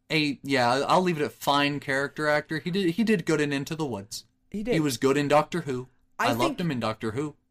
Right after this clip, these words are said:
Speaker 2: I think he's one where he's, honestly, he's doing as good as he possibly can. Like, the,
Speaker 1: Yeah.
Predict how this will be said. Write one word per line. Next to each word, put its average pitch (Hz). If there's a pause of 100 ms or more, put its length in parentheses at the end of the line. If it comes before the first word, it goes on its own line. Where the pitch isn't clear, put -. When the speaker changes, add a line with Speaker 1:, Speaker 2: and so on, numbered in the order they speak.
(140)
Speaker 2:
I 254
think 392
he's 269
one 233
where 220
he's, 214 (120)
honestly, 285 (240)
he's 190
doing 196
as 165
good 185
as 190
he 202
possibly 151
can. 107 (520)
Like, 180
the, 196
Speaker 1:
Yeah. 101